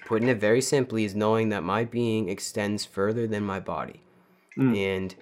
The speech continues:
Speaker 1: if I can find the balance between being a hippie and being a, you know, materialist businessman somewhere in the middle, find that
Speaker 2: Mm.
Speaker 1: balance, and like I said, dance between 'em.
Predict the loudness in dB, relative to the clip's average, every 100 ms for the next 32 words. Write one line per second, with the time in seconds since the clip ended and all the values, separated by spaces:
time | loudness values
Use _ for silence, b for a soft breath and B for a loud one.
0 | b b -8 -6 0 0 0 0 4 4
1 | 2 4 6 6 4 0 -6 -4 -2 -2
2 | 0 0 0 -2 -2 -4 -2 -8 -8 _
3 | _ _ _ 0 2 2 0 -2 -2 0
4 | 0 0 -2 -2 -2 0 0 -2 -4 -8
5 | _ _ _ _ -8 -2 0 0 -2 0
6 | 2 4 4 2 0 -12 _ -16 -2 0
7 | 2 0 2 2 2 -2 -4 -2 0 2
8 | 2 2 2 2 2 0 b b b b
9 | -20 -2 2 4 4 2 0 2 4 4
10 | 2 -2 -10 -14 _ _ _ _ _ _
11 | -4 -2 0 0 0 0 -2 -4 -2 -2
12 | -4 -8 -2 0 2 0 -2